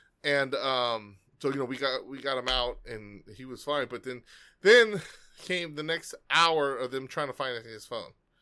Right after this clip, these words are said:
And I get it. You wanna try to find it. He was tripping out 'cause he just had a daughter, and all the pictures were on the phone. But he, he also, I go, "You have an iPhone?" He goes, "Yeah." I go,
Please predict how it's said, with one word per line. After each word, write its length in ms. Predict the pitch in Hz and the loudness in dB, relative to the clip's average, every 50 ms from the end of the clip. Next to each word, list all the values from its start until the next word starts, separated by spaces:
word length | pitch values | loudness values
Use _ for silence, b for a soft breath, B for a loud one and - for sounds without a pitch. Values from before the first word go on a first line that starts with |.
| b b b b b b b b b b _ | b b b b b b b b b b _
And 320 | 151 147 147 143 139 139 - - _ _ - | 2 4 4 4 2 0 -4 -10 _ _ 0
I 120 | 175 208 | 2 2
get 280 | 185 156 165 185 185 180 | 2 2 4 6 6 6
it. 180 | 180 180 180 - | 4 2 0 -4
You 140 | 151 143 139 | -8 -6 -4
wanna 180 | 151 160 160 | -4 -4 -4
try 140 | 156 180 175 | -2 -2 -2
to 80 | 160 151 | -2 -2
find 300 | - 165 151 151 151 151 | -2 -2 -2 0 -2 -2
it. 160 | 151 143 127 | -4 -6 -6
He 160 | 120 139 165 180 | -6 -6 -6 -4
was 160 | 185 170 156 | -4 -4 -4
tripping 280 | - 196 165 - 160 | -4 -4 -4 -4 -2
out 160 | 156 151 151 - | -2 -2 -2 -4
'cause 160 | 151 131 127 | -6 -12 -12
he 140 | 143 147 147 | -14 -12 -12
just 140 | 147 143 - | -8 -4 0
had 160 | 160 147 135 | 0 2 2
a 80 | 127 117 | 0 0
daughter, 460 | 113 127 127 139 143 139 143 143 135 | 0 2 2 2 2 2 0 -2 -2
and 380 | 110 135 131 127 120 120 117 - - | -2 0 0 0 -2 -4 -8 -12 -8
all 200 | 117 127 135 135 | -6 -4 -4 -4
the 120 | 131 139 | -4 -8
pictures 440 | 135 - 143 127 - - 135 123 123 | -8 -8 -10 -10 -10 -12 -14 -12 -8
were 100 | 127 127 | -4 -4
on 100 | 127 120 | -4 -4
the 80 | 113 | -6
phone. 360 | 110 - 147 151 143 139 143 143 b b b b b b b - | -8 -8 -6 -6 -6 -6 -8 -10 b b b b b b b -6
But 100 | - 139 | -4 -2
he, 80 | 147 175 - - | 0 0 -2 -2
he 100 | 190 196 | 0 4
also, 220 | 214 233 226 247 226 - - 175 | 4 4 4 2 -2 -4 -2 -2
I 60 | 175 180 | -2 -2
go, 180 | 170 170 170 | -4 -6 -10
"You 120 | 190 208 262 | -4 -2 0
have 100 | 285 285 | 0 2
an 60 | 226 | 2
iPhone?" 440 | 175 190 226 254 - 311 320 320 285 | 4 4 2 2 0 -4 -6 -6 -6
He 80 | 277 254 | -6 -6
goes, 140 | 240 233 | -4 -4
"Yeah." 120 | 233 277 285 | -4 -4 -4
I 60 | 262 | -4
go, 180 | 233 233 220 220 | -4 -6 -8 -8